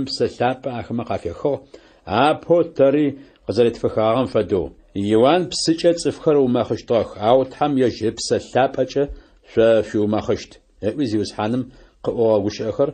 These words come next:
джащигъым сыгу къэкӏыжьыгъэх. Зиусхьанэу Иисус Христосыкӏэ шӏошъхьыныгъэ тэ тиӏэ зэхъум, Тхьам псэ лъапӏэ тэ къызэрытфыригъэхыгъэм фэдэу, ахэми къафыригъэхыгъэу,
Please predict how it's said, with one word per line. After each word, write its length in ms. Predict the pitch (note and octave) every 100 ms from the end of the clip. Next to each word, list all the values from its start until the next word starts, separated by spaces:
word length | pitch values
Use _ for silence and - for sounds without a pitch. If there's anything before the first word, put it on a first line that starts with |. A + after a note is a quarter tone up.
| - - _ -
джащигъым 500 | E2+ A2+ G#2+ A2 A#2
сыгу 220 | - A#2
къэкӏыжьыгъэх. 540 | G2+ F#2+ G2 F2+ E2 - - _ _ _ -
Зиусхьанэу 800 | F#2 G2+ A#2 A2 - C3 D#3 D#3+
Иисус 420 | C#3 A#2+ - C#3 -
Христосыкӏэ 640 | B2+ A2+ - A2 A#2 C#3
шӏошъхьыныгъэ 640 | - A2 - A2+ A2 A#2+
тэ 140 | - -
тиӏэ 220 | - B2+
зэхъум, 340 | G#2+ G#2+ - C#3+ - - - - - -
Тхьам 320 | - - D3+ D#3+
псэ 180 | - C#3+
лъапӏэ 480 | B2+ C#3 C#3+ C#3 C#3+
тэ 180 | - C#3
къызэрытфыригъэхыгъэм 1040 | C3+ A#2 B2+ B2 - B2 A#2+ A#2+ - A#2+ C3
фэдэу, 400 | - C3 C3+ B2 - - - - _ F#2
ахэми 420 | A#2 - C#3 C3+
къафыригъэхыгъэу, 720 | A#2+ A2 G#2+ G#2 F2+ A2+ C#3+